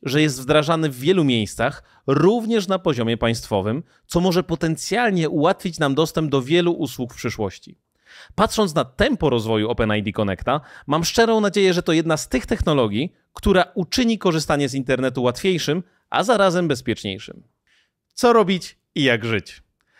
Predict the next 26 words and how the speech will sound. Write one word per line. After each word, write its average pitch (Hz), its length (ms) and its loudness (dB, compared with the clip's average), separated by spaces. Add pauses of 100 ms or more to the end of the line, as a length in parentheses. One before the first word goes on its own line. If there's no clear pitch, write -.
(240)
Najsłabszym 226 500 0
ogniwem 165 420 0
większości 143 540 -2
systemów 156 420 -2
jest 131 180 -4
człowiek. 92 480 -4 (460)
Bądź 170 260 0
więc 185 200 0
uważny 123 600 -2 (100)
i - 60 -8
sprawdzaj, 151 540 0
komu 160 540 0
i 214 100 -4
co 139 200 0
udostępniasz. 110 800 -4 (440)
Chcąc 175 360 0
skorzystać 190 520 0
z - 20 -10
jakiegoś 135 340 -2
nowego 156 320 0
serwisu, 117 580 -4 (240)
warto 170 380 0
sprawdzić, 175 600 -2
o 147 100 -2
jakie 143 360 -2
dane 143 540 0